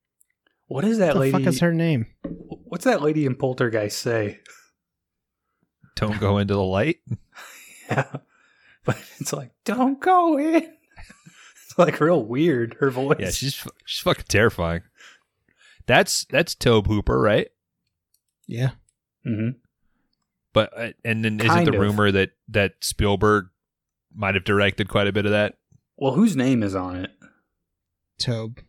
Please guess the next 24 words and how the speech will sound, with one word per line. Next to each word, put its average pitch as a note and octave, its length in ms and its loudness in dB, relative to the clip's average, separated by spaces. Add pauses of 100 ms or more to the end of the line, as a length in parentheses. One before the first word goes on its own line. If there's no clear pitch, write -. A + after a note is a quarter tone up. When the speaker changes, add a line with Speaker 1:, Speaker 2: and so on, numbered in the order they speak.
(380)
Speaker 1:
Okay. G#2+ 300 -2 (720)
Yeah, G2 320 0 (100)
I C3 120 -4
think F3 180 0
it D#3+ 80 2
was, A#2 320 -2
there's C3+ 260 0
some C#3+ 220 2
controversy G#2+ 800 -2
about G2+ 400 -6 (260)
how B2 160 0
much G#2+ 560 -4
Spielberg G2 680 -4
did. G2 360 -6 (1800)
Speaker 3:
Man, G2 180 -8
it's F2+ 100 -8
been G2 120 -4
a F2 80 -2
long F2 220 -8
time F2 260 -8
since F2+ 240 -10
I've F2 140 -10
seen F2+ 220 -10
it. F2 120 -16